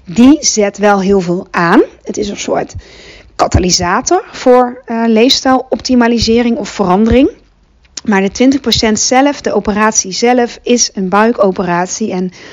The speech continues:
ja, je wordt er geen ander persoon van in de kern. En daar komt meteen het mooie. Want wat ik merk in al die jaren mensen begeleiden, is dat heel veel mensen, eh, hun overgewicht hebben,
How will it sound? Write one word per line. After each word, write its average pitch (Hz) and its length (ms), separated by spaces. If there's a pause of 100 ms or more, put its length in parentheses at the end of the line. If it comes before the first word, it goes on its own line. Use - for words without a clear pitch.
(200)
ja, - 100
je 175 160
wordt 277 220
er 240 60
geen 262 280
ander 233 320
persoon 262 520
van 214 240
in 220 140
de 190 180
kern. 156 460 (800)
En 240 100
daar 247 120
komt 359 200
meteen 285 260
het 240 100
mooie. 190 420
Want 202 220 (360)
wat 220 240
ik 254 80
merk 302 540
in 233 260
al 262 160
die 262 100
jaren 233 340
mensen 247 300
begeleiden, 226 560
is 240 100
dat 185 100
heel 220 220
veel 269 280
mensen, 226 600 (520)
eh, 196 480
hun 202 240
overgewicht 240 800
hebben, 185 720